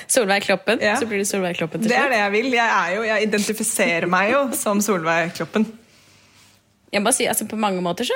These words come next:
Speaker 1: er det jo litt like.
Speaker 2: Mm, vi har til og med lik
Speaker 1: Det er varm-
Speaker 2: ullgenser.
Speaker 1: Hæ?
Speaker 2: Ja, så jeg meldte meg inn i bokklubben hennes, men så fant jeg ut at jeg leser jo ikke bøker, så måtte jeg melde meg ut igjen.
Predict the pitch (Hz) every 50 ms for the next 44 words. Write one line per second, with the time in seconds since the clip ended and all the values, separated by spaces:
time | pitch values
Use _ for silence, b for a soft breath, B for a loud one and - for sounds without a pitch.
0 | 523 - 147 143 - 180 175 175 175 175 - 190 175 175 - - 294 277 262 294
1 | 247 208 226 226 - 233 233 233 233 240 233 220 220 220 220 208 - 330 - 320
2 | 320 311 302 311 311 294 277 277 269 254 240 220 - - - b b b b b
3 | b b b b b b b b b _ _ _ _ - - - - 156 160 180
4 | 196 190 247 190 185 185 185 - - - - - - 220 226 233 226 214 - -
5 | 202 196 202 220 220 233 220 226 - 190 170 185 196 190 190 214 277 349 339 -
6 | - 233 226 233 247 269 269 - 262 - 269 240 196 185 185 196 202 202 208 202
7 | 190 175 175 - - 185 - 214 180 180 156 156 - - - 294 277 - 262 247
8 | 233 247 247 247 254 285 339 - - - 175 - - - 156 151 143